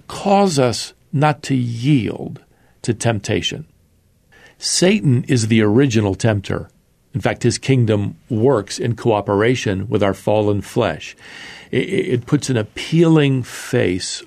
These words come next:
on sin. And Satan never lets up.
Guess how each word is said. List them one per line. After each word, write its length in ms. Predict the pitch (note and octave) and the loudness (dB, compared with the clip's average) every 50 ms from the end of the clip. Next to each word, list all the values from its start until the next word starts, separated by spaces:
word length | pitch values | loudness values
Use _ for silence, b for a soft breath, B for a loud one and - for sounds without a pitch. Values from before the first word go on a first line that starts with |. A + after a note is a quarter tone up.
| - | -6
on 280 | - G#2 G#2 G2 G2 F#2+ | -4 -2 -2 -2 -2 -6
sin. 680 | - - - - - A2+ G2+ F2+ F2 - - - G2+ _ _ _ _ _ _ _ _ _ - | -6 -6 -6 -2 -2 -2 -2 -2 -4 -8 -10 -14 -16 _ _ _ _ _ _ _ _ _ -2
And 140 | C3 B2 | -2 0
Satan 400 | - - - D#3+ D3 - A#2+ G#2 | 0 0 0 0 0 0 0 -2
never 200 | G#2 G#2 G2+ F#2+ | 0 0 0 0
lets 320 | F#2+ F2+ E2+ D#2+ D#2+ - - | 0 0 0 -2 -6 -6 -8
up. 220 | - D#2+ - - | -8 -8 -10 -12